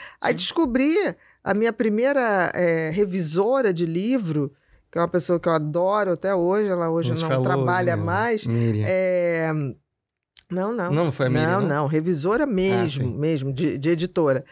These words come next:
Speaker 1: E ela me ligou a primeira vez que ela fez revisão, ela falou assim, "Fique tranquila,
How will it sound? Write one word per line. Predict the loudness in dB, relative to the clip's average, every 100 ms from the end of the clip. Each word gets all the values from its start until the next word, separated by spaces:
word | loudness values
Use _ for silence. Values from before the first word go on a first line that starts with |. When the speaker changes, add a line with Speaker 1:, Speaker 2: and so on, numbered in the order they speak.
| -20 -20 _ -4
Speaker 1:
E | 0 2 2 2 2 2 2 -2 _ _
ela | 0 2 2
me | 2
ligou | 0 0 0 2
a | 0
primeira | 0 0 2 2
vez | 2 0
que | 0
ela |
fez | 0 0
revisão, | 0 0 0
ela | 0
falou | 0 -2
assim, | -2 -2 -4 -4 _ _ _ _ _
"Fique | -4 -4 -4
tranquila, | -2 0 0 -2 0 2 2 0 -4